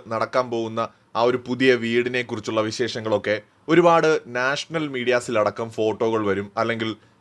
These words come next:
ചില മീഡിയകൾ, ഏഷ്യാനെറ്റ് ന്യൂസ് അടക്കം ചിലപ്പോൾ കവർ ചെയ്യാറുണ്ട്, "ഇവിടെയാണ് കണ്ടസ്റ്റൻസ് വരാൻ പോകുന്നത്, ഇതാണ് വീട്" എന്നൊക്കെ പറഞ്ഞിട്ട്. എന്നാൽ ഇത്തവണ അതൊന്നുമില്ല. ലാലേട്ടൻ രാവിലെ തന്നെ വന്നിട്ട് ഒരു പ്രൊമോയിൽ ആ വീടിൻ്റെ കുറച്ച് ഭാഗങ്ങൾ just ഒന്ന്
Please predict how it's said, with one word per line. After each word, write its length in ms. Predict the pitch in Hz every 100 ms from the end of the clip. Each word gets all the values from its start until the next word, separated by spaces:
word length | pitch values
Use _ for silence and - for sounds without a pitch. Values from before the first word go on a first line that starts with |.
| -
ചില 200 | 175 170
മീഡിയകൾ, 460 | 139 127 117 98 90
ഏഷ്യാനെറ്റ് 500 | 110 127 151 143 131
ന്യൂസ് 220 | 120 120
അടക്കം 300 | 113 107 113
ചിലപ്പോൾ 280 | 110 107 110 110
കവർ 240 | 104 113
ചെയ്യാറുണ്ട്, 500 | 139 127 110 92 98 - _ _
"ഇവിടെയാണ് 480 | 127 139 165 139 131 120
കണ്ടസ്റ്റൻസ് 500 | 110 107 - 113 117
വരാൻ 300 | 104 104 107
പോകുന്നത്, 400 | 104 98 95 95 _ _ _ -
ഇതാണ് 400 | 160 147 143 156
വീട്" 360 | 123 113 107 -
എന്നൊക്കെ 240 | 123 117
പറഞ്ഞിട്ട്. 460 | 107 95 95 85 214 - _ _ _ -
എന്നാൽ 280 | 202 240 -
ഇത്തവണ 540 | 202 180 254 220 160 170
അതൊന്നുമില്ല. 840 | 165 185 196 214 156 110 175 _ _ _ _ _ 147
ലാലേട്ടൻ 440 | 175 208 226 214
രാവിലെ 480 | 196 180 202 214 202
തന്നെ 120 | 202
വന്നിട്ട് 360 | 190 175 175 185
ഒരു 260 | 185 160
പ്രൊമോയിൽ 680 | 160 151 151 175 180 143 175 -
ആ 60 | 143
വീടിൻ്റെ 440 | 147 143 156 160
കുറച്ച് 440 | 165 156 165 170 226
ഭാഗങ്ങൾ 460 | 160 147 131 110
just 340 | 110 135 139 190
ഒന്ന് 120 | 180